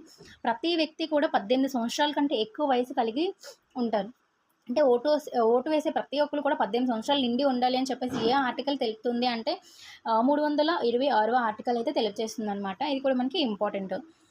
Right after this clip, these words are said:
ఆ, and నెక్స్ట్ ఆర్టికల్ ఏంటో చూద్దాము. మూడు వందల ఇరవై ఏడవ ఆర్టికల్. ఈ మూడు వందల ఇరవై ఏడవ ఆర్టికల్ దేని గురించి తెలుపుతుంది అంటే రాజ్యాంగం ప్రకారము రాష్ట్ర శాసనసభల ఎన్నికలకు సంబంధించి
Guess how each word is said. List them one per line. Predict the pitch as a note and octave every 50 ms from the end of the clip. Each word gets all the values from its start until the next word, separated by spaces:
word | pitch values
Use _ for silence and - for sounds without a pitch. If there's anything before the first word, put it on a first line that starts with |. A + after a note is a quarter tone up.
| - E4 _ _ B3+
ఆ, | A3+ A3+ - -
and | D#4 F4
నెక్స్ట్ | D#4+ D4+ C#4 - - E4
ఆర్టికల్ | D4+ D4 D#4 C#4+ D4 D4
ఏంటో | C#4 C4+ C4+
చూద్దాము. | C4+ C#4 A#3+ G#3 A3 G#3+ G#3+ C4 E4+
మూడు | F4+ D#4 C#4+ C4+
వందల | C4+ C#4 C#4 C#4 D4+ E4+ -
ఇరవై | A#3 A3+ A3+ B3 C4+
ఏడవ | B3+ A#3 A3 A#3
ఆర్టికల్. | A3+ G#3+ G3+ G3 - - - G3 G#3 D#4+ - - - - - - -
ఈ | D#4
మూడు | D#4 D#4 D4+ D4+
వందల | D#4 D#4+ D#4 D#4+
ఇరవై | D4 B3 A#3+ C4 D4+
ఏడవ | C#4 B3+ B3 C4+
ఆర్టికల్ | C#4 C4+ B3 B3+ C4 - C#4 C4+
దేని | A3+ A3+ A3+ B3
గురించి | B3+ C4 B3+ - -
తెలుపుతుంది | A#3+ G#3+ G#3 - - A3 A3 A3
అంటే | G#3+ G#3 G#3+ D4+
రాజ్యాంగం | D4+ C4 A3 A3 G#3+ - - C#4+ D4+ D#4 D#4+ D#4+ E4 D#4+
ప్రకారము | - C#4+ C4 C4+ C4 A3+ G3 G3 A3+ E4+ F#4+ - _ _ _ _ _ _ -
రాష్ట్ర | A#3 A#3 A#3 C#4 C#4 - G4
శాసనసభల | F4 - D#4 C#4 C4 - D4 D4+ C#4+ D4 C4 G#3+ G#3
ఎన్నికలకు | A3+ B3 A3 A3 A#3 A#3+ - D4 D4+ D4 C#4
సంబంధించి | - A#3 G#3+ A3 A3 G#3+ G3+ G3 G3 - A#3+ D#4+ A4+